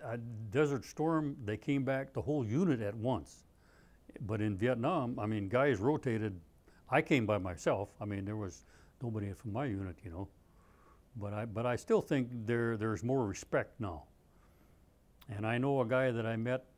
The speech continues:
at our reunion. His name is Don Taggett from Georgia, and he wrote a book, and it's called "We Didn't Need a Parade,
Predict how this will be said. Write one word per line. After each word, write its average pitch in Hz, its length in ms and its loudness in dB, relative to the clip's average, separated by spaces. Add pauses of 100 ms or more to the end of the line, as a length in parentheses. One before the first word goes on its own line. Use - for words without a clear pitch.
(200)
at 104 80 -4
our 98 160 0
reunion. 107 520 0
His 92 180 -2
name 110 220 -2
is 87 100 -4
Don 123 380 -2
Taggett 120 500 -4 (460)
from 95 440 -8
Georgia, 98 460 4 (400)
and 107 80 -8
he 110 80 -2
wrote 139 260 0
a 127 40 2
book, 110 360 -4 (680)
and 104 100 -8
it's - 120 -14
called 101 300 -8
"We 104 120 -4
Didn't 143 260 -2
Need 143 180 2
a 113 40 -2
Parade, 104 580 0